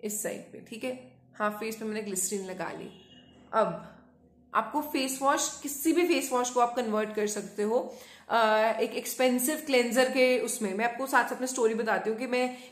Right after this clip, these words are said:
क्यों मेरे दिमाग में ये आया, मैंने कैसे experiment किया और किस चीज़ से inspire हुई। तो face wash आप कोई भी ले सकते हो। ये मेरा traveling वाला face wash है जो मैं अपने purse में रखती हूँ अगर कभी travel करना हो, क्योंकि और बड़े sizes वाले छोटे में available नहीं होते।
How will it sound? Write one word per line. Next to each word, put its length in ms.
क्यों 120
मेरे 220
दिमाग 300
में 100
ये 80
आया, 280
मैंने 200
कैसे 280
experiment 560
किया 360
और 160
किस 240
चीज़ 160
से 100
inspire 360
हुई। 100
तो 80
face 240
wash 140
आप 140
कोई 140
भी 120
ले 140
सकते 320
हो। 80
ये 120
मेरा 180
traveling 480
वाला 160
face 280
wash 180
है 60
जो 120
मैं 100
अपने 200
purse 280
में 80
रखती 260
हूँ 100
अगर 140
कभी 100
travel 300
करना 260
हो, 200
क्योंकि 180
और 280
बड़े 220
sizes 340
वाले 180
छोटे 260
में 100
available 340
नहीं 100
होते। 240